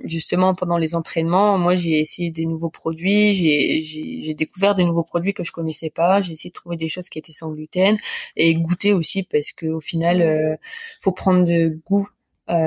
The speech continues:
Speaker 2: C'est
Speaker 1: à
Speaker 2: ça.
Speaker 1: manger pour, euh, bah, pour se sentir bien aussi, parce que si on achète quelque chose qui est sans gluten mais qui est pas bon, euh, quand on part vingt-quatre heures, ben,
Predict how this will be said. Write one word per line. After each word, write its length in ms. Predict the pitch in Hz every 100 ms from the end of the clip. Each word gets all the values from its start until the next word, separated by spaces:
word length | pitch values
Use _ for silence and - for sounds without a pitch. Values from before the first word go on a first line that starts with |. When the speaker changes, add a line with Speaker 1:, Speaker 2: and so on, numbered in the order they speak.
| 156 156
Speaker 2:
C'est 60 | -
Speaker 1:
à 40 |
Speaker 2:
ça. 220 | 160 156 175 175
Speaker 1:
manger 140 | 180 - _ _ - - -
pour, 260 | 175 165
euh, 680 | 160 160 160 165 175 180 160
bah, 160 | 170 165
pour 160 | - -
se 100 | -
sentir 340 | 170 - 160
bien 380 | 165 180 185 175
aussi, 300 | 165 - 170
parce 180 | 160 -
que 100 | 170
si 200 | - -
on 180 | 175 170
achète 280 | 170 - 175
quelque 240 | 165 165
chose 220 | 165 185 -
qui 100 | 165
est 40 |
sans 160 | - 165
gluten 340 | 165 175 175
mais 100 | 160
qui 120 | - 160
est 80 |
pas 120 | - 160
bon, 260 | 175 185 - - - - _ 170
euh, 160 | 160
quand 220 | - 160 165
on 80 |
part 240 | 147 165 160
vingt-quatre 520 | 160 160 170 165 -
heures, 240 | 175 175 160
ben, 380 | 151 160 -